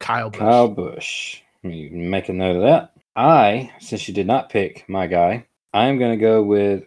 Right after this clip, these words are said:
Speaker 2: Ross Chastain.
Speaker 1: Oh, okay. I was flirting with either Kyle Busch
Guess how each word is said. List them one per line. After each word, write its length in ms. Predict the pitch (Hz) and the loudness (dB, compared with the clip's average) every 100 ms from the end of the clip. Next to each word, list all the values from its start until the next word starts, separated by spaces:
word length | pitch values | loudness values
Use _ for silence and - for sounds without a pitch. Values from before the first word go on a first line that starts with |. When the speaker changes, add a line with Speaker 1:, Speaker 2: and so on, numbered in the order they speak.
| - | -12
Speaker 2:
Ross 320 | 92 104 110 | -4 -2 -2
Chastain. 920 | - - 107 101 - 87 78 64 76 _ _ _ - | -6 -4 -2 -4 -8 -10 -10 -14 -20 _ _ _ -8
Speaker 1:
Oh, 520 | 135 277 302 147 107 | -4 0 2 2 2
okay. 440 | 135 202 127 135 180 _ _ _ - | -2 -2 -2 -2 -6 _ _ _ -4
I 140 | 139 202 | 0 0
was 240 | 226 - | -2 -8
flirting 360 | - 185 180 165 | -2 0 0 0
with 160 | 143 | 0
either 400 | 160 156 135 127 - - _ _ | 2 2 2 0 -6 -20 _ _
Kyle 340 | - 185 208 | -2 2 2
Busch 380 | 170 175 165 - | 4 2 2 -2